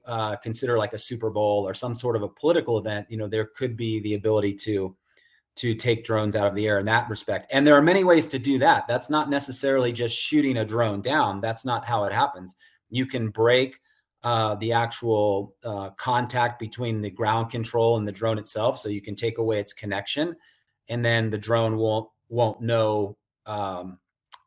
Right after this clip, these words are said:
you know, where to go. It'll, if it's pre-programmed, it will land itself or go back to home. Um, the, some of the things you were talking about, how the drone avoids and, and, uh,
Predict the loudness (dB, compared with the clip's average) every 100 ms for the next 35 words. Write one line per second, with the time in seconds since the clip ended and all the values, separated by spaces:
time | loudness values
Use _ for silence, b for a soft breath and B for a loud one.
0 | _ _ -4 2 2 4 6 6 6 8
1 | 10 10 8 2 -6 _ _ -4 -4 -6
2 | -8 -8 -6 -6 -6 -6 -4 -4 4 4
3 | 4 2 -4 -6 -10 b b -4 0 2
4 | 2 2 0 -2 -2 0 0 -2 -4 0
5 | 0 0 -4 -8 -6 -2 -2 -2 -8 b
6 | b b b _ -2 -2 -2 -2 2 4
7 | 4 2 0 0 0 0 0 0 0 0
8 | 0 0 -2 -2 -2 -2 0 0 -2 0
9 | 2 4 2 -2 -6 -8 -10 -16 _ _
10 | _ _ -6 -4 -4 -4 -6 -8 -10 -12